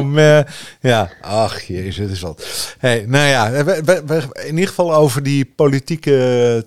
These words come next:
toestanden met sport. Hè, daar bl-, daar valt heel wat over te zeggen.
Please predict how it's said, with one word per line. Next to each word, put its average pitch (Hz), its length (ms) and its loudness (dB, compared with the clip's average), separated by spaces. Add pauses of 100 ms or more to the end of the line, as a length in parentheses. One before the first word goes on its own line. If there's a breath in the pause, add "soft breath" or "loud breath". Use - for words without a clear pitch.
toestanden 139 460 -6
met 117 180 -4
sport. - 520 -4 (600 loud breath)
Hè, 147 100 -6
daar 143 140 -2
bl-, 131 200 -4
daar 135 120 0
valt 135 220 -6
heel 131 160 0
wat 123 180 -2
over 113 200 -2
te 117 100 -4
zeggen. 95 400 -4